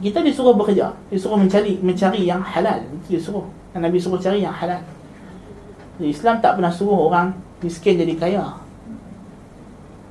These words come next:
Dan Nabi tak pernah suruh orang kaya jadi miskin. Tak ada, tak ada suruhan dan tak ada larangan. Tak ada larangan jadi kaya, tak ada larangan jadi miskin. Kan? Yang ada ialah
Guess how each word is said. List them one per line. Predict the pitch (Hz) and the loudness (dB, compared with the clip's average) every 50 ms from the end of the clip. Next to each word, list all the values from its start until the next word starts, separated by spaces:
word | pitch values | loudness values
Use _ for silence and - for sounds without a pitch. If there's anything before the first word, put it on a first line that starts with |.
| - - - - - - - 185 | -20 -20 -20 -20 -20 -16 -12 -8
Dan | 151 151 151 | -6 -4 -2
Nabi | 151 156 160 185 196 190 | -2 0 0 2 0 2
tak | 196 185 - - 170 | 2 2 0 2 0
pernah | 175 175 165 | -2 -2 0
suruh | 160 180 180 175 156 139 151 | 4 4 4 4 4 2 2
orang | 160 156 156 | 2 0 2
kaya | 160 165 170 175 165 | 2 4 4 6 4
jadi | 165 160 165 160 | 4 2 0 0
miskin. | 165 160 - - 294 294 254 196 180 - - - - - - - 240 226 208 - - - - - - - - - - - - - | -2 -2 -2 -2 -2 -2 -2 -2 -6 -8 -12 -16 -20 -20 -20 -18 -18 -18 -18 -18 -18 -18 -18 -18 -20 -20 -20 -20 -20 -20 -4 -2
Tak | - - | -2 0
ada, | - - - - - - | 0 -2 -4 -8 -12 -6
tak | - - 180 190 | -4 -2 0 0
ada | 190 | 0
suruhan | 185 - 196 196 208 247 269 233 226 214 | 0 2 4 4 6 4 4 0 -2 -2
dan | 202 | 0
tak | 196 180 - | 0 0 0
ada | - - 180 170 | 0 2 4 4
larangan. | 165 165 165 - - - | 4 2 2 -2 -4 2
Tak | - 190 220 | 2 4 4
ada | 214 180 | 6 6
larangan | 196 196 202 208 208 214 196 | 6 6 6 6 4 4 4
jadi | 190 185 190 185 | 6 6 6 6
kaya, | 185 185 185 233 269 262 - - - - - - - - - - | 4 4 2 2 0 -2 -4 -10 -14 -18 -18 -18 -20 -20 -8 -6
tak | 190 190 | -2 -2
ada | 202 165 196 202 | 2 4 6 6
larangan | 214 226 240 220 190 | 6 4 4 4 4
jadi | 185 185 185 175 | 4 4 4 2
miskin. | 175 - - 151 139 123 - - - - - - - - - - - - - - - - - - - - - - - - - - - - - - - - - - - | 0 -2 -4 -6 -6 -6 -8 -12 -16 -18 -20 -20 -18 -18 -18 -18 -20 -20 -20 -20 -20 -20 -20 -20 -20 -20 -20 -20 -20 -20 -20 -20 -20 -20 -20 -20 -20 -20 -18 -16 -10
Kan? | 196 175 147 143 | -8 -8 -6 0
Yang | 151 190 196 190 196 202 202 | 4 4 4 6 6 4 6
ada | 214 277 320 302 - | 6 6 4 4 4
ialah | 190 196 196 240 285 294 | 4 6 8 8 8 6